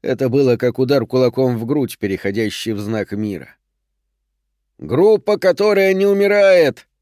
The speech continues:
крикнул кто-то справа. «Yes!» — заревел другой голос, и публика взорвалась воплями и свистом, и еще какими-то звуками,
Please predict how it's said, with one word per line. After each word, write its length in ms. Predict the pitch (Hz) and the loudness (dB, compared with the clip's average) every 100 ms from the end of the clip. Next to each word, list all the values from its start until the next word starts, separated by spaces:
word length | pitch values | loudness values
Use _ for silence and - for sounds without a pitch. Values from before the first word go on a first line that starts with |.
| _ _ | _ _
крикнул 500 | - 110 123 107 120 | -10 -6 -6 -4 -6
кто-то 300 | - 113 113 | -4 -6 -4
справа. 520 | 104 - 98 87 71 _ _ _ _ _ _ _ | -8 -8 -6 -6 -8 _ _ _ _ _ _ _
«Yes!» — 920 | 95 135 175 190 190 185 165 123 - _ _ _ _ - | -8 -2 0 2 4 4 4 0 -6 _ _ _ _ -14
заревел 520 | 90 117 117 117 113 | -4 0 0 0 0
другой 340 | 113 110 110 | -2 -2 -2
голос, 380 | 107 156 147 - _ _ _ _ - | -2 -2 -2 -4 _ _ _ _ -16
и 80 | - | -6
публика 540 | 156 143 143 131 131 | -2 0 0 0 0
взорвалась 640 | 101 123 123 151 151 - | 0 0 2 2 0 -2
воплями 640 | 85 92 151 123 135 135 135 | -10 -6 -4 -2 -2 -2 -4
и 40 | |
свистом, 680 | - 107 117 101 - 82 69 _ _ _ _ _ _ | -6 -8 -8 -8 -10 -12 -12 _ _ _ _ _ _
и 100 | 104 | -6
еще 380 | 110 - - 139 | -6 -6 -6 -4
какими-то 560 | 120 117 110 95 104 | -4 -2 -4 -4 -6
звуками, 540 | 95 147 127 131 131 | -4 -4 -2 -2 -4